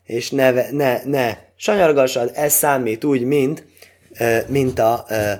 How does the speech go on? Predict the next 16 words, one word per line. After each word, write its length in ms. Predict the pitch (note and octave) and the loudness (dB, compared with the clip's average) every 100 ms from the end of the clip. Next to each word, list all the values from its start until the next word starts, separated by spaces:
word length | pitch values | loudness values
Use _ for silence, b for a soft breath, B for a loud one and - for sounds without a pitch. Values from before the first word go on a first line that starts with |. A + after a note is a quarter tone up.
| - _ _ _ - - _ _ _ _ _ _ _ | -10 _ _ _ -20 -20 _ _ _ _ _ _ _
pénzbeli 920 | G#3 G3+ F3+ C#3 C3 B2 C3 C3 C3 _ | 8 10 6 4 6 6 6 2 -4 _
sanyargatás, 880 | - D#3 D3 B2+ B2+ A#2+ A#2 A2+ - | 0 2 4 4 2 0 -2 -2 -2
vagyis 480 | B2 A#2+ A2 - - _ | -2 -2 -4 -6 -12 _
tisztességtelen 840 | - C3 - G#2 A2+ - - G2 G2 | -6 -4 -2 -2 -4 -6 -8 -10 -4
piaci 320 | A#2 F#2+ G#2+ | -2 -2 -6
magatartásnak 920 | G2 F#2 F2+ F#2 F#2 F#2 - G2+ - b b _ | -8 -8 -8 -10 -10 -12 -10 -12 -16 b b _
fordítottuk 800 | - A#2+ G#2 F#2+ G#2 - F#2+ - b b - | -2 -2 -2 -4 -6 -8 -12 -14 b b 2
előnyösen. 680 | C3 A#2+ G2+ F#2 F2+ G#2 | 4 4 0 -4 -8 -10
Na 100 | G#2+ | -10
most 200 | G#2+ G#2+ | -10 -8
hogy 200 | - D3 | -2 0
jön 160 | B2+ G#2+ | 0 -4
ki 160 | A#2 G2+ | -4 -4
ez 120 | F#2+ | -4
a 80 | F2 | -8
dolog? 420 | F2+ - D3 | -10 -10 -10